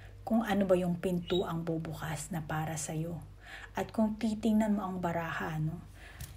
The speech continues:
eto may kwintas siya, no? Nakakita mo yung baraha. May kwintas siya. So, ngayon, etong baraha natin, ano, itong kwintas.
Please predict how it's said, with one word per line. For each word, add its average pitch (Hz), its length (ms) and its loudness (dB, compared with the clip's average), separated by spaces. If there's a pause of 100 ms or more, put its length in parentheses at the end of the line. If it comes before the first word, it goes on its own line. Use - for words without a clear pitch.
(1700)
eto 214 240 4
may 202 160 8
kwintas 190 480 2
siya, 165 320 2
no? 156 160 0 (200)
Nakakita 175 840 -2
mo 160 80 -2
yung 160 240 -2
baraha. 156 480 -4 (160)
May 185 80 4
kwintas 180 480 0
siya. 175 240 0 (560)
So, - 240 4
ngayon, 196 400 10 (2000)
etong 247 320 10
baraha 196 400 6
natin, 156 480 -2
ano, 156 160 -4
itong 196 240 0
kwintas. 175 720 -4